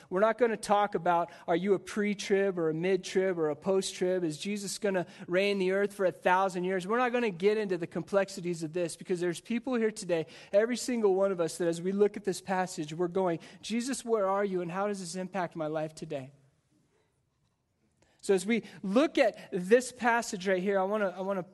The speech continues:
point you to, to verse seven here. And they asked him, "Teacher, when, when will these things be? And what will be the signs of that these things will occur?" They're asking him,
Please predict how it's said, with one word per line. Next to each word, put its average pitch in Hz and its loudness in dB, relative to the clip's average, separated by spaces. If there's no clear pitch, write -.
point 208 -6
you 185 -2
to, 160 -6
to - -14
verse 175 -8
seven 151 -6
here. 160 -10
And 160 -6
they 175 -2
asked 185 -2
him, 165 -4
"Teacher, 185 -6
when, 190 -4
when 185 -6
will 196 -2
these 190 -8
things 190 -6
be? 190 -6
And 165 -6
what 175 -2
will 185 -12
be 185 -2
the 165 -4
signs 180 -2
of 156 -10
that 165 -12
these 190 -6
things 175 -4
will 170 -4
occur?" 185 -6
They're 160 -2
asking 180 -6
him, 151 -6